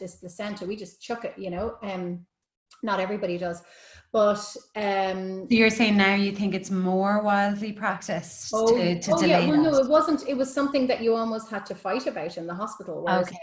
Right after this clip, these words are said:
Speaker 1: now
Speaker 2: yeah.
Speaker 1: it's just, "Oh, yeah, sure, no problem." You know, they're even doing it, uh, during cesarean births, which is just <laughs> amazing, you know?
Speaker 2: Yeah,
Speaker 1: So
Speaker 2: okay.
Speaker 1: that we've come a long way, I feel, but there's still a long way to go. So I, I don't wanna say we're s-, we're still as backward as I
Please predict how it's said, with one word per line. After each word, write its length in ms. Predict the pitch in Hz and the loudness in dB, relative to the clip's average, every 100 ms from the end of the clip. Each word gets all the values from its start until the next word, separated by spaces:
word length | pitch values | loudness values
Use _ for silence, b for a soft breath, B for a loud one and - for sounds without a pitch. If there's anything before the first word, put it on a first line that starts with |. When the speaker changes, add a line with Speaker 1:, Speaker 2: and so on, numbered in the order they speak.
| 170 | -8
Speaker 1:
now 200 | 165 - | -4 -2
Speaker 2:
yeah. 80 | - | -2
Speaker 1:
it's 200 | - - 220 | -4 -8 -10
just, 200 | - - | -10 0
"Oh, 180 | 392 453 440 | 4 4 4
yeah, 140 | 233 | 0
sure, 260 | - 370 302 | -4 -4 0
no 160 | 262 | 0
problem." 480 | 262 269 269 170 - 214 | 0 -2 -2 -8 -10 -8
You 100 | 185 | -4
know, 180 | 190 | -2
they're 120 | 208 226 | -2 -2
even 200 | 240 233 | -2 0
doing 260 | 226 220 | 0 0
it, 80 | 214 | -4
uh, 80 | 208 208 202 | -6 -8 -4
during 260 | 220 226 | -2 -2
cesarean 720 | 220 226 - 277 403 285 185 | -4 -6 -2 -2 0 -2 -2
births, 300 | 165 139 - - | -6 -12 -14 -10
which 220 | 226 262 | -8 -6
is 140 | 233 | -8
just 420 | 311 302 - - _ | -8 -8 -10 -20 _
<laughs> 100 | 254 | -2
amazing, 640 | 277 - 370 349 - 220 175 | 0 0 0 0 2 0 -2
you 100 | 180 | -4
know? 160 | 185 196 | 0 4
Speaker 2:
Yeah, 600 | 202 190 175 170 156 170 180 | 8 8 8 6 2 -2 2
Speaker 1:
So 60 | |
Speaker 2:
okay. 180 | 277 294 | 2 2
Speaker 1:
that 140 | 294 277 | 0 -2
we've 200 | 320 - | -2 -2
come 240 | 330 349 | 0 2
a 80 | 381 | 4
long 400 | 339 311 285 233 | 4 6 4 4
way, 300 | 220 233 311 | 4 4 2
I 140 | 320 311 | 0 -4
feel, 440 | 349 359 381 381 - - | -6 -4 -2 -4 -4 -4
but 120 | 233 | 2
there's 200 | 240 226 | 2 0
still 280 | - 240 226 | 4 6 6
a 60 | |
long 260 | 208 196 190 | 4 0 -2
way 140 | 180 | -4
to 140 | 180 180 | -4 -8
go. 180 | 170 180 | -8 -8
So 320 | 220 208 233 | -6 -4 0
I, 100 | 277 | 0
I 20 | |
don't 160 | 339 339 | 0 2
wanna 160 | 294 | 2
say 240 | 269 247 214 | 2 0 2
we're 100 | 208 | -2
s-, 240 | 208 - | -4 -10
we're 200 | 208 202 | -4 -4
still 400 | 190 - - 208 | -4 -8 -4 0
as 140 | 196 185 | -2 -4
backward 440 | 170 - 185 175 | -8 -6 -6 -6
as 100 | 175 | -4
I 120 | 165 | -6